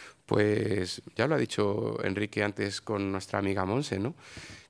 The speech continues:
Que no, no es que Monse no haya tenido buenas ideas, claro que han sido buenas ideas desde el principio.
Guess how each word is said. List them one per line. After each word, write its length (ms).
Que 180
no, 200
no 120
es 80
que 120
Monse 320
no 80
haya 160
tenido 320
buenas 360
ideas, 320
claro 260
que 80
han 100
sido 200
buenas 280
ideas 160
desde 120
el 80
principio. 540